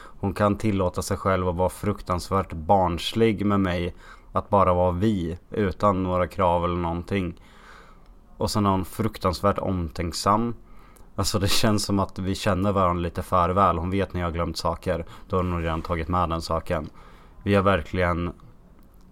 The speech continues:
sett varandra och lärt känna varandra på riktigt, inte bara vara med varandra, utan vi vet hur varandra funkar, och därför kan vi liksom höja upp varandra där vi brister. Jag vet vart Jonna brister, och där finns jag för henne,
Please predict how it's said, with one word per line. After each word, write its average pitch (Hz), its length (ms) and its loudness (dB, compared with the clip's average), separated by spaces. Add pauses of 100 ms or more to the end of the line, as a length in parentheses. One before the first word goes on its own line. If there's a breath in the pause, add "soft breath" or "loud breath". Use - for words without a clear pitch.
(220)
sett - 460 2
varandra 90 680 4
och 98 200 -4
lärt 92 180 0
känna 98 300 0
varandra 92 240 2
på 98 80 -2
riktigt, 104 400 -4
inte 101 240 0
bara 92 300 4
vara 110 340 6
med 107 160 4
varandra, 90 320 4
utan 90 300 -2 (460 loud breath)
vi 107 100 0
vet 123 400 0
hur 123 60 0
varandra 90 380 2
funkar, 98 480 -2
och 101 60 0
därför 98 340 0
kan 110 220 0
vi 104 140 2
liksom 90 380 -2 (120)
höja 101 280 2
upp 127 200 0
varandra 92 360 4
där 87 40 -2
vi 90 120 -4
brister. 87 640 0 (340 loud breath)
Jag 113 200 4
vet 101 240 0
vart 87 120 -2
Jonna 95 380 2
brister, 98 440 -2
och 90 80 -2
där 90 200 2
finns 85 300 -6
jag 90 180 0
för 90 100 -2
henne, 92 460 0